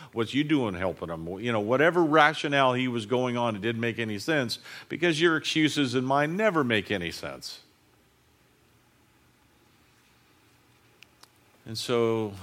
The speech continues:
the angel says to him, "Well, God wants you to go down to the mountain of the Lord and meet him there." Now, that was another two hundred miles. The story implies that the f-,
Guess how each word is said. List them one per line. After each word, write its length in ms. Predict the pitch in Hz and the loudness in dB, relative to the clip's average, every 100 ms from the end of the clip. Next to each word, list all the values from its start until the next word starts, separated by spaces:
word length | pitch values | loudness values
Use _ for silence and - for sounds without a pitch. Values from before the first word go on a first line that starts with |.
| 95 | -8
the 140 | 101 | -4
angel 300 | 110 120 117 | -4 -4 -6
says 300 | - 110 101 | -4 -2 -2
to 200 | - 95 | -4 -6
him, 180 | 95 92 | -6 -6
"Well, 140 | 90 | -8
God 360 | 90 98 107 107 | -6 -4 -4 -4
wants 300 | 110 107 - | -6 -6 -6
you 120 | 101 | -6
to 80 | 92 | -8
go 200 | 85 95 | -6 -6
down 320 | 92 92 95 | -4 -4 -6
to 100 | 92 | -8
the 120 | 85 | -10
mountain 420 | 82 87 95 104 101 | -8 -6 -6 -6 -10
of 140 | 95 | -10
the 80 | 92 | -8
Lord 460 | 90 85 76 73 71 - _ _ | -8 -8 -8 -10 -14 -20 _ _
and 160 | 76 80 | -16 -10
meet 220 | 92 90 | -8 -6
him 200 | 82 73 | -6 -8
there." 340 | 69 - - - - _ _ _ _ _ _ _ _ _ _ _ _ _ - _ | -12 -12 -14 -18 -20 _ _ _ _ _ _ _ _ _ _ _ _ _ -20 _
Now, 100 | 98 | -2
that 180 | 101 131 | 2 4
was 120 | 156 | 4
another 300 | 135 135 127 | 0 0 0
two 260 | 117 139 135 | -2 -2 -2
hundred 260 | 123 123 113 | -2 -4 -2
miles. 640 | 107 98 85 78 - - - - | -2 -2 -4 -6 -12 -18 -18 -14
The 80 | |
story 500 | 90 - 131 147 147 | -12 -4 0 2 2
implies 680 | 123 101 - 127 110 98 92 | 0 -2 0 2 4 2 0
that 160 | 101 - | -4 -4
the 80 | 101 | -6
f-, 160 | - | -6